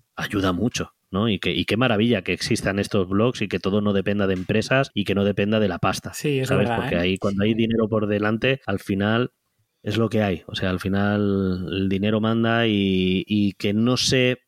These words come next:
Speaker 1: ¿cómo decirlo? Que no se violen los principios de, de esa marca, ¿no? De esa web, de ese blog, es complicado cuando hay dinero. Llega un momento que, que tienes que abrir un poco la manga y, oye,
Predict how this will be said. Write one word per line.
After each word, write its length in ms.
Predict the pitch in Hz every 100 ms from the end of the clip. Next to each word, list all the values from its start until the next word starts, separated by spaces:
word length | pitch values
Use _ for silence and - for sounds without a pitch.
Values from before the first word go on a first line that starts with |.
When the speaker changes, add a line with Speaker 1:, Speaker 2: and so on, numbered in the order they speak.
| _ -
Speaker 1:
¿cómo 200 | - 113
decirlo? 440 | 120 98 113 101 95
Que 120 | 104
no 200 | 107 113
se 600 | - 123 120 120 117 117
violen 640 | 110 117 120 120 117 113 113
los 180 | 110 -
principios 920 | 113 107 98 127 117 107 101 98 98
de, 400 | 101 101 98 -
de 140 | - 98
esa 200 | 98 98
marca, 340 | 101 104 - 98
¿no? 140 | 101
De 100 | 98
esa 220 | 92 95
web, 240 | 92 101 95
de 120 | 98
ese 180 | 95 95
blog, 240 | 98 110 - - _ _
es 140 | 107
complicado 520 | - 92 87 90 85
cuando 220 | 82 85 85
hay 100 | 82
dinero. 400 | 82 82 85 -
Llega 160 | 95 95
un 80 | 98
momento 460 | 98 101 101 104
que, 420 | 98 92 87 82 - -
que 120 | - 104
tienes 340 | 110 113 110
que 340 | - 107 104
abrir 300 | 101 98 107
un 140 | 110 104
poco 280 | 110 101 104
la 120 | 92
manga 540 | 101 107 110 120 117
y, 480 | 98 90 87 87 87
oye, 240 | 92 90